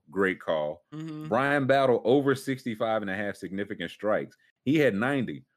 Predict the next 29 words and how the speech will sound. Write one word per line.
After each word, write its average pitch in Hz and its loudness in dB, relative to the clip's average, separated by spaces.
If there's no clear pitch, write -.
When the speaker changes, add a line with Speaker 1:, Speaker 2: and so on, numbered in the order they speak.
Speaker 1:
great 123 0
call. 90 2
Speaker 2:
Yep. 151 -6
Speaker 1:
That's - 0
a 127 4
win 139 2
for 113 -4
Trilly 120 0
Boy. 85 -6
We'll 139 -2
take 131 -2
it. - -20
Speaker 2:
And 180 -6
yeah, 185 0
the 175 -4
only 233 -2
reason 240 -10
Shavkat 175 -6
didn't 151 -8
hit 160 -6
is 165 -10
because 165 -10
he 185 -12
won 165 -10
fifty 170 -12
seconds 151 -12
into 135 -12
the 127 -14
fight. 127 -18